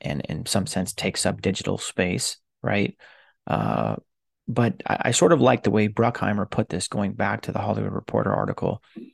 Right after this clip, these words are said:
So he's being interviewed, and he said, um, again, in the Hollywood Reporter, quote, "It's always about the work. And if the work's good, it'll be on the air.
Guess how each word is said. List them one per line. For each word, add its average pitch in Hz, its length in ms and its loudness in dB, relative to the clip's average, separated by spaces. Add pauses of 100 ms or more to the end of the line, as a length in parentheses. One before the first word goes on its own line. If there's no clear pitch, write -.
(320)
So 120 140 4
he's 131 100 8
being 135 220 6
interviewed, 110 680 2
and 107 300 -4
he 117 180 -2
said, 110 520 2 (540)
um, 104 580 -2 (100)
again, 117 180 0
in 101 80 0
the 98 60 -2
Hollywood 113 260 0
Reporter, 101 540 -2 (440)
quote, 117 380 4
"It's - 200 -2
always 127 320 6
about 107 300 0
the 90 80 -6
work. - 400 -6 (380)
And 104 140 2
if 101 140 -4
the 104 100 -2
work's 127 360 2
good, 110 440 2
it'll 107 200 0
be 107 160 -4
on 107 160 -4
the - 140 -8
air. - 360 -6